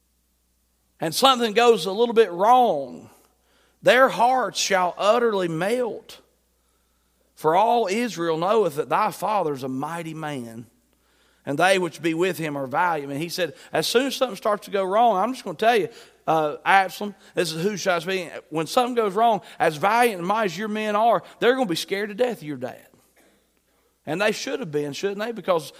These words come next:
their dad was on God's side. Look, don't be fighting somebody that's on God's side. If you attempt that, you should be scared to death, and rightfully so. Verse eleven,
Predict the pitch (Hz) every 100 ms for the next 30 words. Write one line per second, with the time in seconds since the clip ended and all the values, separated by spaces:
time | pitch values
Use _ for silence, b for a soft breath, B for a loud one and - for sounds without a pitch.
0 | B 180 202 180 226 254 190 175 180 151
1 | 190 226 208 135 - 151 120 71 76 _
2 | b b 147 180 254 139 165 262 262 247
3 | 269 - 240 269 - 160 147 b b -
4 | - 208 202 190 165 185 185 160 160 190
5 | 208 131 - 123 139 143 185 226 196 226
6 | 240 233 214 175 196 196 151 - 180 175
7 | 165 143 175 156 135 143 160 147 147 135
8 | 196 214 98 - _ b b - 170 -
9 | 151 151 160 175 143